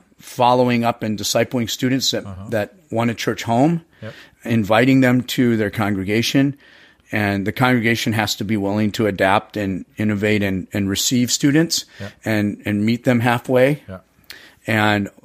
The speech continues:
Speaker 1: they also can provide food for club meetings. We have a chaplain's ministry we do,
Speaker 2: Yeah.
Speaker 1: uh, school beautification day. We do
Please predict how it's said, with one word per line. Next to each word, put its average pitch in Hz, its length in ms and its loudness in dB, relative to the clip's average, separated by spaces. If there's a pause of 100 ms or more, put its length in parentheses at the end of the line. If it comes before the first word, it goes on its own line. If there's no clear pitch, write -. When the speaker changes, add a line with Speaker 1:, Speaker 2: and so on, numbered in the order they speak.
(200)
Speaker 1:
they 113 160 2
also 113 500 2
can 113 160 -2
provide 98 420 -2
food 127 440 2
for 104 520 -2
club 110 240 0
meetings. 131 600 2
We 110 120 -2
have 101 180 -2
a 98 40 -8
chaplain's 113 560 -4
ministry 123 540 0
we 120 100 0
do, 120 380 2 (120)
Speaker 2:
Yeah. 98 80 -12 (360)
Speaker 1:
uh, 95 180 -4
school 127 300 0
beautification 131 720 0
day. 123 400 2
We 110 160 -2
do 107 420 -2